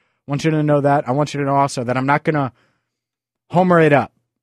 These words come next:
right? I'm not gonna lie to you and pull the wool over your eyes and say, "Oh, well, this team's just gonna be great."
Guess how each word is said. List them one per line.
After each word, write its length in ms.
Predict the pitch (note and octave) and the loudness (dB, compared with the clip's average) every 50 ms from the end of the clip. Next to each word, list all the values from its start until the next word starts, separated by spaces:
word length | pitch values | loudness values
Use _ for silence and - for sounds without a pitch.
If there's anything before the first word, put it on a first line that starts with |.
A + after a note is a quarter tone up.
| _ _ - | _ _ -2
right? 220 | C#3 C#3+ D3 D#3 - | 2 2 2 2 2
I'm 80 | C#3+ D3 | 2 2
not 140 | D3+ D#3 | 2 2
gonna 200 | - E3+ D#3 D3 | 2 2 2 2
lie 220 | C#3 C#3+ C#3+ D3 C#3+ | 4 4 4 4 2
to 160 | - - C3+ | 0 -2 -2
you 140 | A#2 A2+ A2+ | -2 0 -2
and 120 | A2 G#2 | -4 -4
pull 140 | - C#3+ D3 | -2 -2 -2
the 60 | C3 | -2
wool 240 | B2+ B2+ C#3 C#3 C3+ | 0 0 0 2 2
over 180 | C3+ B2+ A#2+ B2+ | 0 0 0 0
your 80 | B2 | 2
eyes 160 | B2 B2 B2 | 2 0 0
and 80 | A#2 A2 | -2 -4
say, 100 | - D3 | -2 0
"Oh, 260 | F3 G#3+ B3 A3+ G#3+ | 2 4 4 4 4
well, 100 | F#3+ F#3 | 2 4
this 180 | F3+ A3 A#3 - | 4 2 2 2
team's 240 | - A3 G3+ F#3 E3 | 2 0 0 0 0
just 220 | G3 G3 - - | 0 0 0 0
gonna 180 | G#3 G#3 G3 F3+ | 0 0 0 0
be 100 | F3 E3+ | 0 0
great." 340 | - E3 E3+ D#3+ C3 - | 0 0 0 0 -2 -4